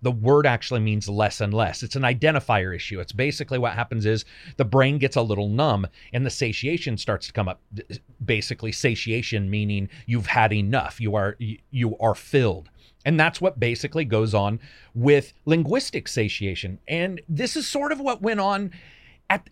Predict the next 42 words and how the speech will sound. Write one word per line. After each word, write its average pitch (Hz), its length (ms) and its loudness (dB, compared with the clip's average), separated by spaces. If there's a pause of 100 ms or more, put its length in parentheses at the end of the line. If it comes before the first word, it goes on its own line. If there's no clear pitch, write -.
(140)
at 226 140 -8
least 277 260 0
for 311 180 2
a 180 80 4
moment, 180 440 4
with 151 100 -2
Phoenix. - 480 -4
I 180 60 4
was 196 120 2
like, 185 140 -2
"Man, 190 220 6
there's 180 180 6
a 143 60 0
lot 131 240 0
of - 40 -6
stuff, - 320 -2
right? 104 240 2 (160)
There's 147 140 4
a 135 60 4
lot 135 240 2
of - 60 -2
stuff." 143 200 2
And 143 80 0
there 214 100 6
was 269 140 -2
a 226 80 0
couple 196 300 -2
puzzles, 160 420 0
guys, 196 300 2
where 160 140 2
I 170 80 4
was 180 120 -2
like, 147 220 -2
"Am 120 100 0
I 165 80 2
at 339 120 -4
the 370 80 0
right 113 340 0
fucking 165 340 -4
spot - 340 0
here?" 208 240 0 (240)
Because 165 400 2